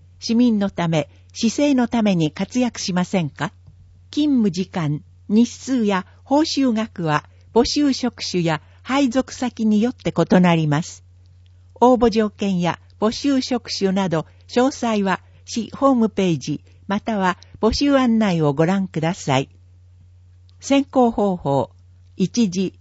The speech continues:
書類審査。二次、面接。職種によって実技審査あり。任用予定日、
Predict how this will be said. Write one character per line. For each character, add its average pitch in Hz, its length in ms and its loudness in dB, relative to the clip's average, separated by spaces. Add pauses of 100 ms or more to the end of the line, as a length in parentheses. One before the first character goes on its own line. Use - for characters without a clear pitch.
(160)
書 240 220 2
類 269 240 2
審 185 360 -2
査。 - 300 -6 (560)
二 202 180 2
次、 190 300 -6 (240)
面 220 240 4
接。 - 580 -2 (600)
職 247 280 -4
種 269 180 0
に 240 140 4
よ 214 120 0
っ 208 40 -16 (240)
て 180 180 0 (120)
実 240 380 -2
技 202 160 2
審 196 300 0
査 - 300 -4
あ 147 120 -2
り。 135 180 -4 (920)
任 262 300 2
用 175 200 4
予 156 180 2
定 180 320 2
日、 147 240 -2